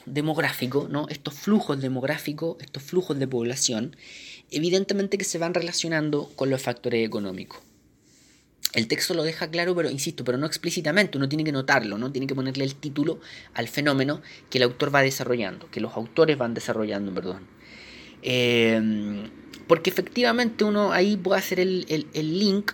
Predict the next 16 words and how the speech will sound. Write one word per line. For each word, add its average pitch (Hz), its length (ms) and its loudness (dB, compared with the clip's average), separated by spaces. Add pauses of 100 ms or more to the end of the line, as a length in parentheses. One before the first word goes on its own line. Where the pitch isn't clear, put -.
(100)
entre 147 280 -2
una 196 180 0
serie 190 640 2 (600)
de 139 220 6
elementos, 175 560 2
de 151 100 0
problemáticas, 143 960 0
de 135 100 4
procesos 123 600 -2 (400)
que 180 120 4
se 185 220 6
derivan 180 640 8 (800)
de 143 220 4
este 190 200 0
fenómeno 160 440 2
demográfico, 120 680 0